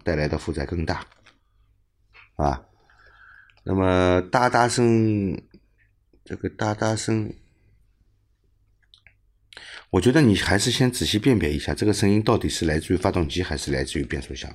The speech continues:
照理来说，不太可能是变速箱发出的哒哒声。我到目前为止，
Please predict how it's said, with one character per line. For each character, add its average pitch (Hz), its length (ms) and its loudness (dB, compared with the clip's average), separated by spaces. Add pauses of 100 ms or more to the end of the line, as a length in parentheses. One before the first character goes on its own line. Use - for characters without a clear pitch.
(120)
照 131 140 0
理 85 140 0
来 69 160 -2
说， 87 180 -2 (280)
不 147 100 -2
太 147 220 -2
可 - 280 -6
能 73 320 -4 (1300)
是 - 220 -2
变 104 300 2
速 90 120 0
箱 113 220 4
发 80 160 0
出 - 140 -14
的 73 100 -2
哒 71 160 -6
哒 67 160 -6
声。 - 180 -10 (220)
我 85 220 -2 (880)
到 156 140 2
目 170 160 4
前 87 240 2
为 80 160 4
止， - 460 -8